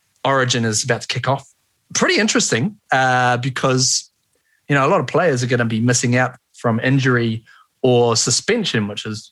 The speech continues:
you know, causing quite a bit of friction around the league.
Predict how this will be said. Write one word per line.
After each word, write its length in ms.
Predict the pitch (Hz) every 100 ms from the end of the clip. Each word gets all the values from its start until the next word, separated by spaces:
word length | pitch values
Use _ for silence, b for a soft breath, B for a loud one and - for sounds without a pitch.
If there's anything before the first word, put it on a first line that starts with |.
| -
you 80 | 107
know, 80 | 117
causing 420 | 139 123 107 98
quite 240 | - 127
a 20 | 110
bit 200 | 113 101
of 160 | 95
friction 520 | - - 240 - -
around 460 | 101 101 98 98 107 _ _
the 60 | 107
league. 340 | 107 143 -